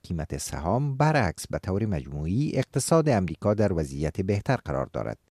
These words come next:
و کارفرمایان امریکایی در ماه دسامبر سال گذشتهٔ میلادی دوصد و نود و دو هزار شغل را ایجاد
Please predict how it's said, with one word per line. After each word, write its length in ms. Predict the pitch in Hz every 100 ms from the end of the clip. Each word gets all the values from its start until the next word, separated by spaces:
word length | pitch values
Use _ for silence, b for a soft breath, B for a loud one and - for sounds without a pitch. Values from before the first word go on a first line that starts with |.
| -
و 100 | 120 -
کارفرمایان 800 | 123 120 - 113 107 113 139 156
امریکایی 560 | 123 90 - 92 117
در 180 | 131 120
ماه 280 | 143 151 147
دسامبر 520 | 131 - 95 104 95
سال 320 | - 107 101
گذشتهٔ 540 | 92 78 76 - 71 67
میلادی 480 | 67 64 67 110
دوصد 540 | 139 135 165 - 160 156
و 80 | 151
نود 340 | 135 92 90
و 40 |
دو 180 | 107 156
هزار 380 | 107 107 87 73
شغل 420 | - - 82 101
را 260 | 104 110 110
ایجاد 360 | 110 110 131